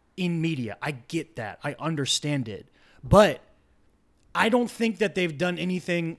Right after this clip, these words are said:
<clears throat> in the movies or in the books. Uh, like, if Grindelwald was a woman,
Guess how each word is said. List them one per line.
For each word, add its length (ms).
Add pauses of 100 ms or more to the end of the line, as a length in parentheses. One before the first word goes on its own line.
<clears throat> 440
in 240
the 80
movies 680
or 220
in 120
the 60
books. 600 (2000)
Uh, 340 (100)
like, 440 (120)
if 180
Grindelwald 460
was 120
a 60
woman, 480